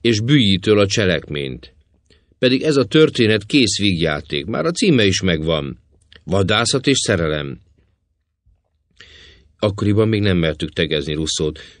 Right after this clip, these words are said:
„Komolyan gondolja?” „De még mennyire? Akár hozzá is kezdhetünk.” „Hát akkor gyerünk”, kiáltottuk egyszerre. „Csak lassan, lassan”,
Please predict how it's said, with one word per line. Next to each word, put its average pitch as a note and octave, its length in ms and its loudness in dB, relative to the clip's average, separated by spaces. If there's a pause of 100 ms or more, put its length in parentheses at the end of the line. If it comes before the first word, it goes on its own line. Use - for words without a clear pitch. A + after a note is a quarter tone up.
(260)
„Komolyan F#2+ 420 0
gondolja?” A#2 540 2 (840)
„De F2+ 220 0
még C#3 180 4
mennyire? G#2 460 4
Akár C3 280 2
hozzá C3+ 300 4
is C3 100 2
kezdhetünk.” D#2+ 720 -2 (1500)
„Hát - 220 -6
akkor B2 220 2
gyerünk”, F2 680 0 (320)
kiáltottuk D#2+ 640 -4
egyszerre. C#2 580 -6 (1120)
„Csak B2+ 380 0
lassan, A2 560 0
lassan”, F2+ 640 0